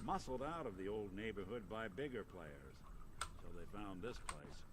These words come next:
Don't know what happened to the previous owners, but they're not exactly around to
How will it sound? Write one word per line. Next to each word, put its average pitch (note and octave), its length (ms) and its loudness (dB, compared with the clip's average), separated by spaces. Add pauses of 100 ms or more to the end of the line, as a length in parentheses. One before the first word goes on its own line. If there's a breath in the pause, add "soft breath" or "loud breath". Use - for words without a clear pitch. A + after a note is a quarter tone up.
(400)
Don't E3+ 180 2
know F3 100 4
what D#3 200 4
happened E3+ 400 4
to G2+ 60 0
the - 100 -4
previous A#2+ 500 0
owners, F2 440 -6
but - 100 -4
they're G#2 200 2
not D#3 180 -2
exactly C3+ 520 -4 (120)
around C3 300 0
to G2 60 -4